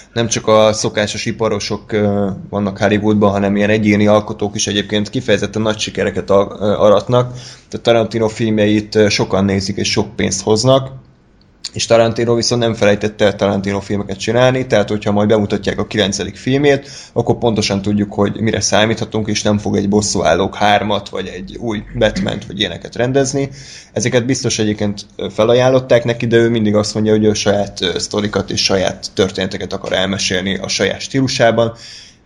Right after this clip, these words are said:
ö, ami szerintem tök jó. Tehát amíg ez, amíg ez nem lesz repetitív, és amíg nem érezzük azt, hogy ugye megy le a színvonal, addig ezt miért ne tehetné meg. Ö, az első film,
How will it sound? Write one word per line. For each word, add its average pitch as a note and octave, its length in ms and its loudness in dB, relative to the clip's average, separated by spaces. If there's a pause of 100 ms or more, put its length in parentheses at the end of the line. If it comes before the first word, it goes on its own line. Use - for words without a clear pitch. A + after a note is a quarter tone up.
ö, G#2 360 0
ami A2 220 0
szerintem G#2+ 380 -2
tök - 220 -12
jó. - 180 -12 (120)
Tehát G#2 280 -2
amíg G#2 280 0
ez, G#2 320 0
amíg G#2+ 260 -2
ez G#2+ 120 2
nem A2 540 2
lesz G#2 280 -2
repetitív, A#2+ 720 0
és G#2+ 160 0
amíg G#2 260 0
nem A2 460 2
érezzük G#2 460 -2
azt, G2+ 240 -2
hogy G2 260 -6 (440)
ugye G#2 180 0
megy G#2 220 4
le G2+ 60 6
a G2 60 -2
színvonal, A#2 440 0
addig G#2 240 4
ezt G2 220 0 (160)
miért G#2 240 -4
ne G2 80 -4
tehetné G#2+ 420 0
meg. C3+ 280 0 (720)
Ö, B2 360 6
az B2+ 180 -2
első B2+ 280 2
film, A#2+ 300 -6